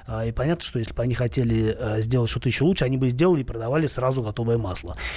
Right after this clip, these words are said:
Поэтому, э, эффективность вот этих присадок, она, как правило, доказана теми, кто эти присадки продает. И какие-то независимые,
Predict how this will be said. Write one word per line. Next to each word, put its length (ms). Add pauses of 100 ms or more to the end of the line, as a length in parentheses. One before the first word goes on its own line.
(140)
Поэтому, 760
э, 420 (140)
эффективность 640 (160)
вот 180
этих 140
присадок, 420
она, 160
как 160
правило, 280
доказана 400
теми, 400 (180)
кто 180
эти 120
присадки 380
продает. 720
И 460
какие-то 340
независимые, 800